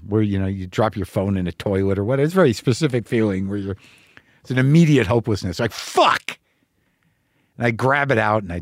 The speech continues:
dry it off, and I'm completely just ready to get online and buy a new set of pods. And I put it in my ear, and it worked.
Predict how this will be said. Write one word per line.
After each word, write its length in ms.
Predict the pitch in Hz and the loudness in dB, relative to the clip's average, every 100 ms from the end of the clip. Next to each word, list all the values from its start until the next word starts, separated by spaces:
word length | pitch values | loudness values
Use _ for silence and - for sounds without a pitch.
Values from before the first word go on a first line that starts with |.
| 80 | -6
dry 240 | 110 107 | -2 0
it 80 | 107 | 2
off, 180 | 104 92 | 0 0
and 80 | 101 | -4
I'm 80 | 92 | -6
completely 640 | - 95 117 107 98 92 95 | -8 -4 -2 -2 -2 -4 -4
just 200 | 107 95 | -6 -4
ready 340 | 98 110 107 | 0 2 4
to 100 | 98 | 2
get 200 | 92 107 | 2 2
online 460 | 104 98 98 101 98 | 2 0 0 0 0
and 200 | 92 87 _ _ _ - | -4 -8 _ _ _ -4
buy 180 | 117 110 | -2 0
a 60 | |
new 160 | 107 113 | 2 0
set 280 | - 120 101 | 2 2 2
of 160 | - | -2
pods. 560 | - 113 113 107 104 - _ _ _ _ _ _ _ _ | -2 0 2 0 -4 -12 _ _ _ _ _ _ _ _
And 540 | 135 139 139 139 139 - _ _ - | 2 4 4 4 2 -4 _ _ -2
I 140 | 127 | 0
put 180 | 131 170 | 2 4
it 120 | 170 | 4
in 80 | 160 | 4
my 100 | 156 | 2
ear, 180 | 156 202 | 4 4
and 80 | 139 | 2
it 140 | 117 | 0
worked. 440 | 123 214 180 - | 2 2 2 -4